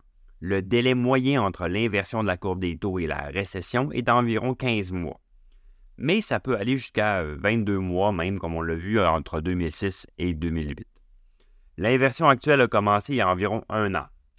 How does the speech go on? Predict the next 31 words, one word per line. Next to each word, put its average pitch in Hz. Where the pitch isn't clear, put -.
mais 95
la 107
semaine 131
dernière, 101
elle 92
a 87
atteint 113
son 90
niveau 104
d'inversion 90
le 95
plus 98
élevé 113
qu'on 95
avait 85
vu 92
depuis 90
mille 95
neuf 92
cent 101
quatre-vingt-un. 82
Cette 104
détérioration 147
de 151
la 113
courbe 156
a 101
commencé 127
à -
la 101
mi-mai. 107